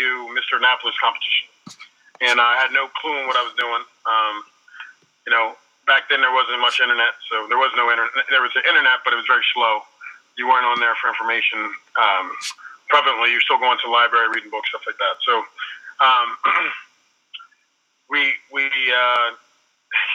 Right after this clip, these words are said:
<laughs> I think we had some abs, <laughs> and, uh, the diet was pretty much anything that had fat in it, I cut out. And then I'd hear people say, "Well, you should be doing cans of tuna." So I'd do cans of tuna. Then, um,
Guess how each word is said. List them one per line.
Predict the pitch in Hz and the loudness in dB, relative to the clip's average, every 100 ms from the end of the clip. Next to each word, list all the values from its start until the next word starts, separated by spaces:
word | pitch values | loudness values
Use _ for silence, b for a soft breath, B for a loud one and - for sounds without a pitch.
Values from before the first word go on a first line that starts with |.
| - | -2
<laughs> | 160 147 | 0 -2
I | |
think | 160 147 | -4 -2
we | 139 | 0
had | 135 | 0
some | 127 | 2
abs, | 127 127 - - _ - 175 | 2 2 -2 -16 _ -18 -16
<laughs> | - - _ - - - - 131 | -16 -20 _ -6 -4 -4 0 2
and, | 123 123 | 2 4
uh, | 123 113 B B 131 | 2 2 B B -4
the | |
diet | 123 139 143 135 | 2 4 4 0
was | - | -2
pretty | 143 135 | -2 0
much | 131 127 | -2 -2
anything | 135 131 135 131 120 _ b b | -6 -2 -2 -2 -6 _ b b
that | 127 127 | 0 2
had | - | 2
fat | 139 | 2
in | 131 | 2
it, | 123 113 | 0 -4
I | |
cut | 135 127 | 0 2
out. | 123 123 120 - _ _ b b 123 | 2 2 -2 -10 _ _ b b -4
And | 127 | 0
then | |
I'd | 131 127 | 0 2
hear | 135 131 | -2 -2
people | 120 127 131 | -8 -6 -2
say, | 123 | 0
"Well, | 123 | 0
you | 123 | -2
should | - 127 | -4 -4
be | |
doing | 131 123 - | -4 -4 0
cans | 131 127 | -2 -2
of | 123 | -2
tuna." | 131 123 120 | 0 2 0
So | 123 120 | 0 0
I'd | |
do | 123 | 0
cans | 131 123 | -2 -2
of | - 127 | -2 -2
tuna. | 120 117 - B B B B B - | 2 0 -2 B B B B B -2
Then, | 123 | 2
um, | 123 117 117 | 4 2 0